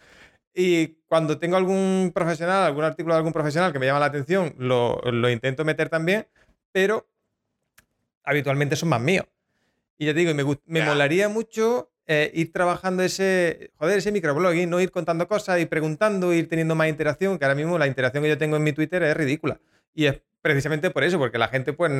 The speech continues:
Speaker 1: a lo mejor llega, me conoce, se suscribe, se, le, le, no me acuerdo, le da al me gusta o me sigue en Twitter o no me acuerdo cómo se
Speaker 2: Sí.
Speaker 1: llama ahora. ¿Cómo?
Speaker 2: ¿Retweet?
Speaker 1: Re-, no,
Speaker 2: ¿Te
Speaker 1: digo que,
Speaker 2: refieres?
Speaker 1: que me, me hace follow en Twitter y ya está, me sigue.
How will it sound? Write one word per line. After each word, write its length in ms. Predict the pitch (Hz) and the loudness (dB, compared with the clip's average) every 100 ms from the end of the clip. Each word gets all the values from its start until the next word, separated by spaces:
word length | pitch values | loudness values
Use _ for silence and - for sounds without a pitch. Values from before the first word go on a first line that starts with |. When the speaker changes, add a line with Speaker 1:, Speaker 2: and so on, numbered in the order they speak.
| 131 127 - - _ | -2 -4 -8 -20 _
Speaker 1:
a 80 | - | -4
lo 60 | |
mejor 240 | 127 139 143 | -2 -2 0
llega, 280 | 180 170 139 | 0 2 0
me 140 | 139 | -2
conoce, 420 | 135 165 147 143 | -2 -2 -2 -4
se 120 | 131 | -4
suscribe, 540 | 123 - 147 160 160 - _ _ | -8 -4 0 0 0 -4 _ _
se, 760 | - 147 131 135 131 127 127 123 | -2 2 2 2 2 2 0 -4
le, 260 | 123 131 | -4 -2
le, 220 | 127 131 - - | 0 -2 -4 -12
no 100 | - | -4
me 60 | 147 | -4
acuerdo, 280 | 131 131 120 | 0 0 0
le 260 | 120 127 131 | -4 -4 0
da 80 | |
al 80 | 151 | 0
me 100 | 131 | 0
gusta 360 | 151 214 156 143 | -2 -2 2 2
o 40 | |
me 100 | 135 | 0
sigue 300 | - 208 151 | -2 0 2
en 100 | 139 | 0
Twitter 540 | - 175 175 143 147 143 | -2 -4 0 0 2 2
o 340 | 143 139 139 | 2 2 0
no 80 | 147 | 0
me 60 | 151 | 0
acuerdo 200 | 160 151 | 2 0
cómo 100 | 139 | -2
se 60 | |
Speaker 2:
Sí. 40 | 143 | 0
Speaker 1:
llama 300 | 151 147 - _ _ _ | 0 0 -6 _ _ _
ahora. 380 | 156 165 175 - _ _ _ _ _ _ _ _ _ _ _ _ _ | 0 2 0 -4 _ _ _ _ _ _ _ _ _ _ _ _ _
¿Cómo? 240 | 196 262 - _ _ _ _ _ _ _ _ - 123 _ _ | -2 -2 -4 _ _ _ _ _ _ _ _ -16 -16 _ _
Speaker 2:
¿Retweet? 320 | 143 139 233 185 | -6 -2 -2 -2
Speaker 1:
Re-, 140 | 151 | -6
no, 420 | 185 240 233 175 151 | -2 0 2 2 0
Speaker 2:
¿Te 100 | 160 | 0
Speaker 1:
digo 100 | 170 | 2
que, 60 | |
Speaker 2:
refieres? 220 | 196 151 131 | 2 0 0
Speaker 1:
que 140 | 139 | -4
me, 400 | 135 131 127 123 | 0 0 0 -2
me 120 | - 147 | -2 -2
hace 160 | 180 | -2
follow 400 | - 214 170 170 | -2 0 2 0
en 140 | 160 147 | -2 -2
Twitter 360 | 196 147 175 | -2 0 2
y 120 | 170 131 | 2 0
ya 60 | |
está, 100 | 139 | -2
me 100 | 135 | -4
sigue. 340 | 127 185 131 | -2 0 0